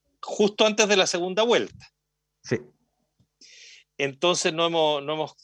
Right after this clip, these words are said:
Speaker 1: conversado de, bueno, ya sabemos lo que pasó en la segunda vuelta, un triunfo que, nin-,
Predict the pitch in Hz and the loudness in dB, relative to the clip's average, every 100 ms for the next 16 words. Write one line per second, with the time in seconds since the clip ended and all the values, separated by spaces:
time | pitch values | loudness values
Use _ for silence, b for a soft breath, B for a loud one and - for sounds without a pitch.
0 | _ _ - 135 131 175 180 165 156 151 | _ _ -6 -2 2 4 4 4 4 0
1 | - _ - 117 - 123 123 131 123 117 | 0 _ -4 -2 2 2 2 2 0 0
2 | 120 - 117 117 117 120 131 139 180 180 | -2 -2 -6 -6 -6 -2 0 4 2 2
3 | 190 135 120 104 131 127 - 120 123 123 | 0 0 -4 -2 -2 -2 -2 0 0 0
4 | 120 123 | -2 -4